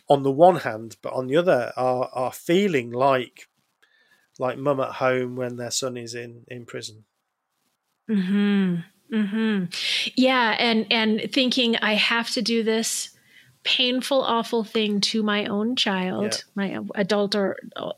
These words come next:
Speaker 2: adult or otherwise, right?
Speaker 1: Mm.
Speaker 2: Um, and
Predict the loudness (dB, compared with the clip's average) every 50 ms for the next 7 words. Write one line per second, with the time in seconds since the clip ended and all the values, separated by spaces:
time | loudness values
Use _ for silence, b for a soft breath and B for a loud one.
0 | _ _ -2 -2 0 0 0 0 0 0 0 0 2 2 0 0 0 0 0 2
1 | 0 0 -2 B B B B -6 -6 -6 -8 B B B -2 0 2 2 2 2
2 | 2 0 0 -2 -2 -6 -8 _ _ _ -20 _ _ 2 2 4 4 2 2 2
3 | 2 2 0 0 -2